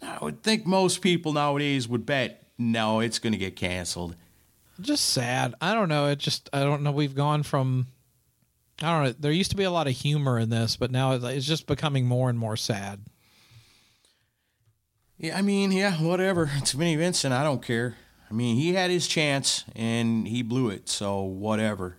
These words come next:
Speaker 1: you know. And
Speaker 2: Yeah.
Speaker 1: it doesn't surprise me. I don't care about it. I'll never go to one of those things. And even if I wanted to go to one of those things, I doubt that I'd be allowed to do it. So, whatever.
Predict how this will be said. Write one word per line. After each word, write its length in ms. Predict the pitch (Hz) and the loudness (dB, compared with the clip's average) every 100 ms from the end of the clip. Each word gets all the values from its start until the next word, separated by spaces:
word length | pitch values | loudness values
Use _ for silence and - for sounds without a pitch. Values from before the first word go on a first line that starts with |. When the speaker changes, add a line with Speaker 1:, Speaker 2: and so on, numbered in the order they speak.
| - | -10
Speaker 1:
you 140 | 101 | -4
know. 220 | 98 98 | -2 0
And 100 | 107 | 0
Speaker 2:
Yeah. 80 | 110 107 | 0 0
Speaker 1:
it 40 | |
doesn't 300 | 131 127 117 | 0 0 -2
surprise 600 | 110 - - 139 147 139 | -4 -4 -2 0 0 0
me. 340 | 147 143 135 131 - - - - - _ _ _ - | 0 2 0 -4 -16 -20 -20 -20 -20 _ _ _ -6
I 180 | 131 214 | -4 0
don't 240 | 160 120 | 0 0
care 240 | - 120 | 0 0
about 320 | 117 113 120 139 | 2 0 0 0
it. 120 | 127 | -2
I'll 140 | 156 | -2
never 260 | 160 185 165 | 0 0 0
go 160 | 139 123 | 0 0
to 60 | |
one 160 | 104 101 | 0 -2
of 40 | |
those 240 | 98 95 - | -4 -4 -4
things. 240 | 101 98 | -2 -2
And 80 | 98 | 0
even 160 | 127 131 | 2 0
if 140 | 127 | 0
I 40 | 110 | 0
wanted 380 | 107 156 202 143 | 0 0 0 0
to 60 | 117 | 0
go 180 | 120 | 2
to 40 | 113 | 2
one 140 | 110 | 2
of 60 | 110 | 2
those 240 | 110 107 | 2 0
things, 340 | - 120 123 - | 0 -2 -2 -4
I 220 | 92 85 - | -8 -10 -8
doubt 400 | - 208 151 - | 0 0 0 -6
that 140 | - 123 | -2 0
I'd 200 | 123 120 | 2 0
be 80 | 123 | 0
allowed 420 | 117 117 120 120 | 0 2 0 0
to 60 | |
do 220 | 113 113 92 | 0 0 0
it. 220 | 80 - _ _ - | -4 -16 _ _ -8
So, 680 | - 113 104 95 92 87 - - | -4 0 0 0 -2 -6 -12 -18
whatever. 760 | 95 95 107 101 90 82 - | -8 0 2 2 -2 -6 -14